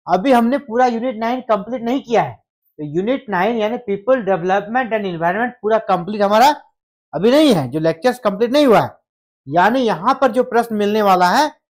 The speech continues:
out of lecture मिलेगा। जो मैंने नहीं पढ़ाया है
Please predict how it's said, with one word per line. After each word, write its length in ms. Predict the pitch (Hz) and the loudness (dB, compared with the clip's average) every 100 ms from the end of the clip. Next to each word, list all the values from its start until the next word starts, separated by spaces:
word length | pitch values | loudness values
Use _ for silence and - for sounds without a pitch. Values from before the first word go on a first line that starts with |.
| _ | _
out 300 | 160 190 208 | 2 4 4
of 180 | 208 247 254 | 4 2 2
lecture 440 | 180 170 - 190 180 | -2 -2 -2 -2 -2
मिलेगा। 420 | 175 160 127 113 | 0 0 -2 -8
जो 260 | 107 175 | -6 -4
मैंने 300 | 196 190 208 | -2 -4 -4
नहीं 280 | 220 160 208 | -4 -4 -6
पढ़ाया 420 | 226 202 190 190 | 0 4 4 4
है 200 | 254 285 | 4 2